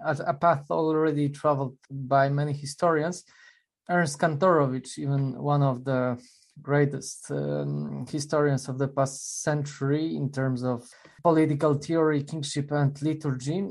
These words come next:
Uh, he coined the term, uh, liturgical kingship to describe the character of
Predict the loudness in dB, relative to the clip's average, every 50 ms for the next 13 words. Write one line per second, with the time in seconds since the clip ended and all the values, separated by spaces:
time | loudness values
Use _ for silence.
0 | -8 -10 -6 -2 0 0 0 -2 -4 -8 -2 2 2 4 4 4 2 0 2 2
1 | 4 4 4 2 0 -2 -2 0 2 2 4 6 6 6 4 4 2 2 2 2
2 | 2 2 0 -2 -2 -2 -2 0 0 0 -2 -2 -6 -8 -6 -6 -6 -6 -6 -8
3 | _ _ 0 0 0 0 -2 -6 -6 -4 0 4 4 4 4 2 0 -4 -4 -2
4 | -2 -2 -2 -2 0 2 4 4 4 4 2 -2 -2 -2 0 -2 -4 -2 0 0
5 | 0 0